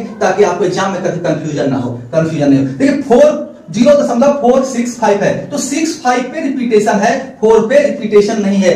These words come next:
फ़ोर स्वतंत्र है, निश्चित है कि फ़ोर एक ही बार आएगा, उसके सिक्स फ़ाइव, सिक्स फ़ाइव, सिक्स फ़ाइव जो है रिपीट होता जाएगा अनंत काल तक, इसका कोई सीमा नहीं है। तो इसको सॉल्व हम कैसे करेंगे?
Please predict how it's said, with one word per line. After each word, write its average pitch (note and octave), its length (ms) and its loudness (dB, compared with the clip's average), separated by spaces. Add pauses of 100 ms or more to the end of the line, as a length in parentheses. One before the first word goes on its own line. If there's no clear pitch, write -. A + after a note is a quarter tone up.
(280)
फ़ोर G#3 240 2
स्वतंत्र F#3+ 440 -2
है, E3+ 140 2 (200)
निश्चित A3+ 400 4
है G#3+ 140 4 (220)
कि G3 160 -4
फ़ोर G#3+ 180 4
एक F3 160 0
ही A#3+ 120 -2
बार A3 160 2
आएगा, F#3+ 280 2 (180)
उसके G3 200 0
सिक्स - 280 -2
फ़ाइव, A#3 240 0
सिक्स B3 220 -8
फ़ाइव, A3+ 200 0
सिक्स A#3 220 -10
फ़ाइव A3 200 -2
जो G#3+ 80 0
है G#3+ 100 0
रिपीट G#3 240 -6
होता G3+ 220 2
जाएगा G#3+ 220 2
अनंत G3 300 -4
काल F3 280 -2
तक, - 320 -4
इसका G3+ 240 0
कोई A3+ 180 2
सीमा G3 320 -2
नहीं F3 220 0
है। D3+ 140 0 (1040)
तो C4+ 120 -2
इसको C4+ 320 4
सॉल्व C#4 200 2
हम C4+ 120 2
कैसे B3 200 0
करेंगे? B3+ 300 0